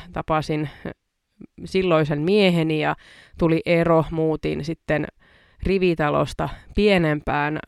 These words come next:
asuntoon, kerrostaloasuntoon, ja ostin sitten tämmöisen tekokuusen, joka maksoi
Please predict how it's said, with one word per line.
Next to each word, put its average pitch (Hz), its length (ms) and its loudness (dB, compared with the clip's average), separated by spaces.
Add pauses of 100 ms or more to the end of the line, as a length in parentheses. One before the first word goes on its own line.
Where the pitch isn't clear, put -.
asuntoon, 214 580 0
kerrostaloasuntoon, 165 1040 -2
ja 156 100 -4
ostin 180 420 -2
sitten 156 400 -8 (500)
tämmöisen 160 540 -2 (200)
tekokuusen, 156 1120 0 (320)
joka 151 240 -6
maksoi 151 320 -6